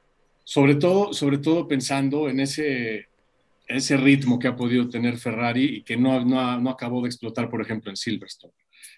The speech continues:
Yo creo que a una vuelta Leclerc va a poder hacer cosas sorprendentes. Y segundo, eh, la clasificación.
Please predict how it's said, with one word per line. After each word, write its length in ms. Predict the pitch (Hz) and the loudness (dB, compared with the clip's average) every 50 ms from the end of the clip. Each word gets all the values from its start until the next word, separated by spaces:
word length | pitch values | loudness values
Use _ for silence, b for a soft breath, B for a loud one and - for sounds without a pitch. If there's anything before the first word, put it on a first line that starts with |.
| B | B
Yo 160 | - 127 135 139 | -2 0 0 2
creo 200 | 147 147 143 147 | 4 2 4 4
que 200 | 151 143 143 - | 4 4 4 4
a 100 | 117 135 | 4 4
una 200 | 151 165 175 156 | 4 4 4 4
vuelta 340 | 139 147 151 143 147 156 | 4 4 2 2 2 0
Leclerc 420 | 139 120 113 117 131 139 131 135 131 | -2 -2 -2 -2 -2 -2 -2 -2 -4
va 80 | 127 | -6
a 80 | 127 - | -6 -6
poder 280 | 120 117 120 123 120 117 | -6 -2 0 0 0 -2
hacer 300 | 110 - - 117 110 - | -4 -6 -8 -10 -10 -8
cosas 420 | - 113 - 127 117 117 - - - | -8 -4 -2 -2 -2 -4 -6 -10 -10
sorprendentes. 800 | - - 110 98 95 - 95 92 95 95 87 _ - - - - B B B B B B B B | -8 -8 -6 -6 -8 -10 -12 -12 -12 -12 -14 _ -12 -14 -12 -12 B B B B B B B B
Y 120 | 156 139 139 | 2 2 2
segundo, 760 | - 151 143 139 175 190 180 175 147 147 151 156 - - - - _ _ _ - | 4 2 4 4 4 4 6 6 6 6 4 4 0 -4 -14 -20 _ _ _ -10
eh, 680 | 127 127 123 120 117 113 113 113 113 113 113 113 113 110 | -8 -6 -4 -4 -4 -4 -4 -4 -2 -2 -2 -2 -2 -2
la 120 | 113 117 113 | -2 -4 -4
clasificación. 840 | - 120 113 - - - 120 117 - 117 110 - 135 135 127 117 | -4 -4 -4 -4 -4 -6 -6 -6 -4 -4 -2 2 4 4 4 2